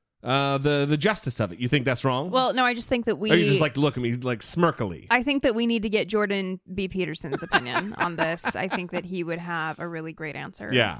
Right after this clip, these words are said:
Speaker 2: Yeah, that would satisfy.
Speaker 1: All right. Well, thanks for the call, John, from Pennsylvania. We appreciate it. Listen, uh, no, one more voice. Ah, let's go with an email. Yeah.
Speaker 2: Okay. I loved this, uh,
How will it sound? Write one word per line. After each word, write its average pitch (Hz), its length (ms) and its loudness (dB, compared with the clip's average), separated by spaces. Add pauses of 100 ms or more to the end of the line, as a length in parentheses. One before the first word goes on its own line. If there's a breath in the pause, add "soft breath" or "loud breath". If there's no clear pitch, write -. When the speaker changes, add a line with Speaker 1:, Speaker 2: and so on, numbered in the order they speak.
Speaker 2:
Yeah, - 280 -14
that - 120 -12
would 208 220 -12
satisfy. 208 520 -8 (360)
Speaker 1:
All 190 180 4
right. 131 220 2
Well, 139 80 0
thanks 233 240 2
for 202 80 -4
the 175 80 0
call, 147 400 4
John, 117 480 0 (300 loud breath)
from 123 220 2
Pennsylvania. 135 1080 2 (280)
We 117 120 2
appreciate 104 420 0
it. 90 160 -8
Listen, 143 320 0
uh, 151 240 2
no, 185 100 4
one 190 180 2
more 220 140 4
voice. 165 340 2
Ah, 240 220 2
let's 214 180 2
go 190 160 4
with 156 140 4
an 135 60 2
email. 98 260 -2
Yeah. 87 120 -4
Speaker 2:
Okay. - 160 0 (560 loud breath)
I 262 160 6
loved 294 280 2
this, 302 320 -2
uh, 220 380 2